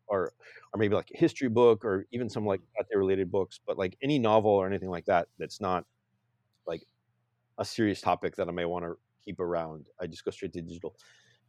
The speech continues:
Speaker 1: And so I, I prefer the Kindle, the actual Kindle device itself, not the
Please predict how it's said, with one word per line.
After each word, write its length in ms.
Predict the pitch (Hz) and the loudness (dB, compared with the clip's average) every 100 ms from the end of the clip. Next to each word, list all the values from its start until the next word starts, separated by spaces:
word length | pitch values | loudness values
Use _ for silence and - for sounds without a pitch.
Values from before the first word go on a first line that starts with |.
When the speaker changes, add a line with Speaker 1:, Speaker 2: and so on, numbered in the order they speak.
| _ | _
Speaker 1:
And 300 | 139 117 104 - _ _ _ - | -2 -2 -2 -10 _ _ _ 8
so 340 | 127 113 - _ _ _ _ _ _ _ _ _ _ _ _ _ _ _ _ _ _ _ _ _ _ _ _ _ _ _ _ _ | 10 10 6 _ _ _ _ _ _ _ _ _ _ _ _ _ _ _ _ _ _ _ _ _ _ _ _ _ _ _ _ _
I, 460 | 127 117 107 98 90 - _ _ _ _ _ _ | 4 4 4 0 -6 -14 _ _ _ _ _ _
I 40 | 110 | -8
prefer 300 | 120 - 156 | -8 -2 0
the 100 | 123 | 0
Kindle, 600 | - 139 127 123 120 - _ _ _ _ | -2 -2 4 4 2 -4 _ _ _ _
the 140 | 110 | -2
actual 300 | - - 110 | -2 -2 -4
Kindle 560 | - - 139 123 120 101 | -4 -2 2 4 4 4
device 480 | 95 87 92 85 92 | -4 -4 -2 -4 -8
itself, 400 | - 95 71 - | -8 -6 -6 -6
not 260 | 95 101 - | -4 -6 -2
the 240 | 101 92 | 0 0